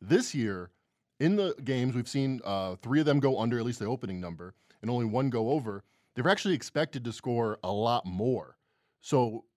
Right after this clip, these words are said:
which was the same of the play-in last year. So it's not that the pace is that much slower. It's that these,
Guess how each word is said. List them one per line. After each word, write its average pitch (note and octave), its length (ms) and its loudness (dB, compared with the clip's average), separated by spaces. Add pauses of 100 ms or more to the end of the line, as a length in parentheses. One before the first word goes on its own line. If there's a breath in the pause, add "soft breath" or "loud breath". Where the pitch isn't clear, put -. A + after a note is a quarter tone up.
(720)
which C3 160 2
was C3 100 0
the C3+ 80 2
same C#3 180 2
of B2 60 -2
the A#2 80 -2
play-in A#2+ 240 2
last D#3 320 2
year. F#2 140 -6
So B2+ 160 0
it's B2 100 -2
not G3 200 6
that E3 120 2
the A#2+ 80 -2
pace F3 340 -4
is B2 100 -8
that C3 120 0
much A2 180 -6
slower. C3 500 0 (380)
It's B2+ 80 -6
that D3 100 2
these, B2+ 220 -4